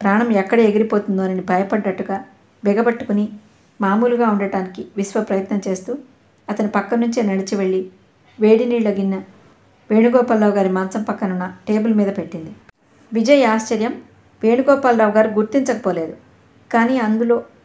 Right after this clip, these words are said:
ఆయనకి వింతగా ఏమీ తోచలేదు. హఠాత్తుగా ఇంట్లోంచి చనువుగా పరాయి ఆడపిల్ల వస్తుంటే చూసిన ఆశ్చర్యమే అది అనుకున్నారు. మంచానికి చేరగిలబడి కూర్చున్న ఆయన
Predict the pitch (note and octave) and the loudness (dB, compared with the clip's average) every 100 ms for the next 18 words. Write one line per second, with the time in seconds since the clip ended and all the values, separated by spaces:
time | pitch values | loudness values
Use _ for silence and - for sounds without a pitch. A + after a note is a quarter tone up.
0 | _ - A3 A3 G#3 G#3+ C#4 C#4 A#3+ A3+ | _ 0 0 0 0 2 2 4 4 2
1 | A3+ G3+ G3 F#3+ F3+ - _ _ _ _ | 2 0 0 -4 -4 -8 _ _ _ _
2 | _ A3 G#3+ B3 B3 A3+ A3 - - _ | _ -4 0 0 0 -2 -4 -6 -20 _
3 | _ - A3+ A#3 C4+ C4+ B3+ A3 G#3+ A3+ | _ -2 0 2 2 0 -2 0 2 2
4 | A3+ - - - G#3+ A#3+ A3 G#3 G#3 G#3 | 0 -4 -6 0 2 4 4 2 2 0
5 | F#3+ F#3+ F#3+ F#3 G3 - _ _ _ - | 0 -2 -6 -4 -6 -8 _ _ _ -4
6 | C#4 C4+ B3 G#3 G#3 - A#3+ A#3+ G3+ A3 | -2 0 2 2 2 2 4 4 4 0
7 | G3+ F#3 E3+ E3+ E3+ - _ _ _ _ | -2 -4 -8 -8 -12 -18 _ _ _ _
8 | _ G3+ G#3 A3+ C4 B3 G#3+ A3 G#3 A#3 | _ 0 2 2 0 0 -2 0 2 2
9 | B3 A3+ A3 G#3+ G3+ G3 F#3+ F#3+ F#3+ F3+ | 2 2 0 -2 -4 -4 -2 -2 -2 -6